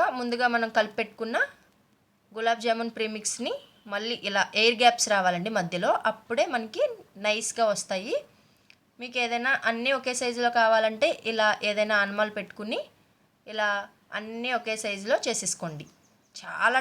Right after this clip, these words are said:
టైమ్ పట్టేసిందండి ఇలా జామున్స్ చేయడానికి. ఈ, ఆ ప్రాసెస్ ఏమో కానీ ఇలా రౌండ్స్ చేయడానికే చాలా టైమ్ పట్టేసింది. ఇలా తీగపాకం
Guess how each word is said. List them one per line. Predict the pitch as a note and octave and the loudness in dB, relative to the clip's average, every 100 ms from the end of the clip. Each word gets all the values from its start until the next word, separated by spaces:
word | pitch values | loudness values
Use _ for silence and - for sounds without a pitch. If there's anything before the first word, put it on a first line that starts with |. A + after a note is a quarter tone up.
| B3+ | 0
టైమ్ | A#3+ A3+ | -2 -2
పట్టేసిందండి | A3 G3 G3+ F#3+ F3+ A#3 A#3+ | -6 -8 -6 -6 -6 -6 -4
ఇలా | G3 F3+ - _ - _ _ _ _ _ _ | -2 -4 -8 _ -20 _ _ _ _ _ _
జామున్స్ | E3 F#3+ F#3 G3+ G3 | -8 -4 -4 -6 -6
చేయడానికి. | G#3 F#3 F3+ F3 A3+ F#4 - _ _ _ _ _ _ _ G#3 A3+ | -2 -2 -2 -4 -6 -8 -8 _ _ _ _ _ _ _ -10 -8
ఈ, | A3 G#3 G3 - - | -6 -8 -10 -12 -10
ఆ | F#3+ | -6
ప్రాసెస్ | G3+ G3 A#3+ A#3+ A#3+ | -4 -2 -4 -4 -2
ఏమో | A#3 A3 | -2 0
కానీ | A3 B3 C4 A3 | -2 -2 -4 -2
ఇలా | G3+ G3 A3+ G#3 | 0 0 0 2
రౌండ్స్ | G3 G#3+ G#3 | 2 0 0
చేయడానికే | A#3+ A3+ A3 G#3 A#3 | 0 0 -2 -2 -4
చాలా | G#3+ G3 F#3+ | -2 -2 0
టైమ్ | G3 F#3+ | -2 -4
పట్టేసింది. | F3+ F3+ F3 F#3 G#3+ D4+ - | -8 -8 -8 -8 -8 -10 -8
ఇలా | G3+ G3 F#3 | -2 -4 -2
తీగపాకం | A3+ A3+ A3 A3 G#3+ | -4 -2 -2 0 -2